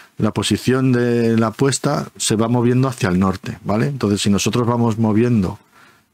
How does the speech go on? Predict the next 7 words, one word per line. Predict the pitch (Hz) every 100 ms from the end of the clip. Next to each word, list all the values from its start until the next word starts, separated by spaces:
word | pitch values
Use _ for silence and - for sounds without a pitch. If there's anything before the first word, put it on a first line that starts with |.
| _ _ _ _ _ _ _ _
estas | 123 - 117 -
flechas, | 127 120 95
vamos | 110 110
pasando | 110 117 113 110
flechas, | - 127 117 90 90
flechas, | 120 117 113 101
flechas, | 135 135 147 170